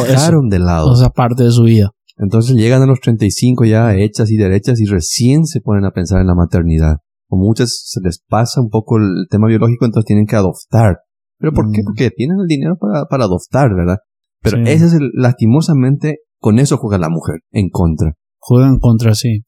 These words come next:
Speaker 2: Lastimosamente.
Speaker 1: Y por eso, pero de ahí lo que nace todo este tema del feminismo, de los derechos de la mujer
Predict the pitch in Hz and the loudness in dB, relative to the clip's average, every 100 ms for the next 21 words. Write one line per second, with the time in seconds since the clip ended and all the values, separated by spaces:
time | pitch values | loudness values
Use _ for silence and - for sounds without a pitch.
0 | - 104 98 151 131 143 156 156 165 196 | -4 -2 0 0 0 2 0 0 -2 0
1 | 190 - 175 170 165 147 165 190 190 180 | -2 0 0 2 2 2 0 0 0 2
2 | 170 180 165 165 160 165 151 151 156 156 | 0 -2 0 0 0 0 0 0 2 2
3 | 151 143 131 147 147 139 135 160 160 151 | 4 4 2 2 2 2 2 2 2 2
4 | 139 139 135 131 127 127 131 135 127 127 | 2 2 4 4 2 2 2 2 2 -2
5 | - 135 147 139 | 0 2 2 2